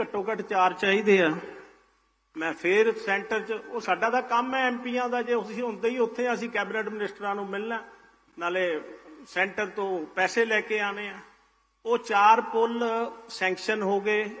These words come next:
ਉਹ ਥੋੜ੍ਹਾ ਜਿਹਾ ਟਾਈਮ ਜ਼ਰੂਰ ਉਹਨਾਂ ਨੂੰ ਲੱਗ ਗਿਆ ਬਣਨ 'ਚ, ਕਿਉਂਕਿ ਕਨਾਲ ਦਾ ਪਾਣੀ ਬੰਦ ਕਰਨਾ ਪੈਂਦਾ ਸੀ। ਉਹ anyway, ਹੁਣ ਉਹ ਚਾਰੋਂ ਪੁੱਲ ਵਿੱਚੋਂ ਦੋ ਚਾਲੂ ਹੋ ਰਹੇ ਅਪ੍ਰੈਲ ਪੰਦਰਾਂ ਤੱਕ, ਔਰ ਬਾਕੀ ਦੋ ਮਈ ਪੰਦਰਾਂ ਤੱਕ ਚਾਲੂ ਹੋ ਜਾਣਗੇ।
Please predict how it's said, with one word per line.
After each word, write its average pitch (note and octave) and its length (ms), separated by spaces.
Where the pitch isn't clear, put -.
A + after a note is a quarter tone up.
ਉਹ G#3+ 480
ਥੋੜ੍ਹਾ A#3+ 280
ਜਿਹਾ B3+ 180
ਟਾਈਮ A#3+ 360
ਜ਼ਰੂਰ A#3+ 300
ਉਹਨਾਂ B3 240
ਨੂੰ B3 160
ਲੱਗ G3+ 140
ਗਿਆ A#3 220
ਬਣਨ A3 320
'ਚ, A#3+ 100
ਕਿਉਂਕਿ A#3 560
ਕਨਾਲ G3+ 360
ਦਾ A3 140
ਪਾਣੀ G#3+ 340
ਬੰਦ G#3+ 260
ਕਰਨਾ G#3+ 340
ਪੈਂਦਾ G3+ 360
ਸੀ। D#3+ 320
ਉਹ G3+ 200
anyway, G#3+ 600
ਹੁਣ G#3 140
ਉਹ A#3 80
ਚਾਰੋਂ A3+ 440
ਪੁੱਲ A#3+ 300
ਵਿੱਚੋਂ A3+ 320
ਦੋ A3 580
ਚਾਲੂ G3+ 320
ਹੋ G3 160
ਰਹੇ G#3 240
ਅਪ੍ਰੈਲ G3 300
ਪੰਦਰਾਂ A#3+ 440
ਤੱਕ, B3 200
ਔਰ G3+ 180
ਬਾਕੀ G3 640
ਦੋ G#3+ 280
ਮਈ G#3+ 260
ਪੰਦਰਾਂ G#3+ 400
ਤੱਕ G#3 240
ਚਾਲੂ G3 320
ਹੋ E3 140
ਜਾਣਗੇ। A#3 480